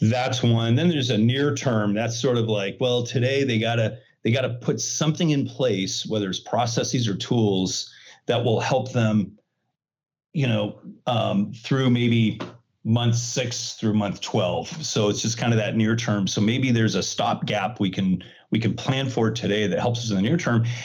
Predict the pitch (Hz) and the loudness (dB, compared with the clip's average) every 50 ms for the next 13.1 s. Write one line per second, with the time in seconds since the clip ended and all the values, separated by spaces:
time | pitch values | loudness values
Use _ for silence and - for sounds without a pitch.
0 | - - - - 147 147 143 139 127 - 165 202 240 240 165 117 107 107 110 123 | -14 -14 -6 -2 0 2 2 2 0 0 0 0 2 2 2 2 0 0 0 0
1 | 123 117 117 113 117 - - - 135 127 117 - - 131 123 117 117 - 175 175 | 2 2 2 0 -2 -4 -6 -4 -2 -2 0 0 0 0 0 0 2 2 2 2
2 | 165 - - 110 120 117 117 120 131 131 135 127 113 117 - - 120 107 110 117 | 2 2 0 0 2 2 2 2 2 2 2 2 2 0 0 0 0 2 2 4
3 | 127 123 110 101 95 95 95 92 - _ - - - - _ _ - - 113 107 | 2 2 2 2 0 0 -2 -4 -6 _ -20 -20 -20 -20 _ _ -6 -2 0 0
4 | 101 101 - - 131 113 104 98 107 113 123 135 139 117 - 110 101 92 90 87 | 0 -2 -2 -2 0 0 2 2 2 2 2 2 2 0 0 0 -2 -2 -2 -2
5 | 87 95 113 - - 113 107 101 101 98 98 98 95 92 87 - 90 - - - | -4 -6 -6 -6 -4 -2 -2 -2 -2 -2 -2 -2 -2 -2 -2 -4 -6 -8 -10 -14
6 | - _ _ - 113 117 120 120 113 104 101 101 101 98 - 113 110 110 110 - | -20 _ _ -8 -4 -2 0 2 2 2 2 0 0 0 0 0 0 0 -2 -2
7 | - - - - - 113 110 107 - - 123 127 131 123 117 107 101 - - - | -4 -4 -6 -4 -2 -2 -2 -2 -2 0 0 2 2 2 2 2 0 -2 -2 0
8 | 113 107 117 117 101 95 98 101 104 95 92 87 90 - 202 220 - - 117 107 | 0 2 2 2 2 2 2 2 2 2 0 0 0 0 0 0 2 2 2 2
9 | 101 101 95 95 85 - - - - - - - 123 135 139 131 127 120 110 101 | 2 0 -2 -4 -4 -6 -10 -14 -20 -14 -6 -2 0 0 0 2 0 0 -2 0
10 | 120 113 110 110 110 98 92 90 87 85 95 104 120 120 120 113 101 95 90 90 | 0 0 2 2 2 2 0 -2 -2 -4 -2 -2 0 2 2 2 2 0 -2 -4
11 | - - - - - _ _ - _ _ _ _ - - - - - 117 107 107 | -4 -8 -8 -10 -16 _ _ -20 _ _ _ _ -16 -12 -8 -2 -2 0 2 2
12 | 101 101 104 104 - - 113 104 95 92 101 110 131 143 139 - - - - - | 2 0 -2 -4 -4 -4 -2 0 2 2 2 2 2 0 -4 -6 -8 -8 -10 -12
13 | - | -14